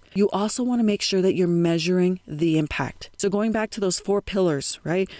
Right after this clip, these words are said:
Improving your brand awareness, creating a better culture in your company, lowering costs and increasing revenue, and doing good in the community. The only way that you're gonna know that any of those things have happened is if you measure what you've done. So maybe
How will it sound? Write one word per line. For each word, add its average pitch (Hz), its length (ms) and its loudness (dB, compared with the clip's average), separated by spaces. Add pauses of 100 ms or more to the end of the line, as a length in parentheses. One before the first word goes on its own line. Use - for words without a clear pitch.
(200)
Improving 214 380 0
your 208 100 0
brand 185 320 0
awareness, 160 680 0 (180)
creating 202 400 -2
a 214 40 -4
better 180 400 0
culture 175 480 -2
in 165 140 2
your 160 100 2
company, 147 540 -4
lowering 196 380 0
costs 208 560 -2
and 175 100 2
increasing 180 500 2
revenue, 170 400 2
and 165 140 -2
doing 180 260 2
good 175 160 2
in 170 80 2
the 170 80 2
community. 156 560 0 (160)
The 196 100 2
only 240 320 0
way 208 280 2
that 196 160 0
you're 185 140 0
gonna 180 200 2
know 175 200 2
that 160 120 0
any 170 220 2
of 175 80 -4
those 170 160 0
things 160 240 -2
have 151 120 -4
happened 185 360 -2
is 156 100 0
if 160 140 -2
you 160 80 2
measure 170 580 0
what 165 360 -2
you've 160 240 0
done. 143 340 -2 (180)
So 214 360 0 (280)
maybe 208 360 0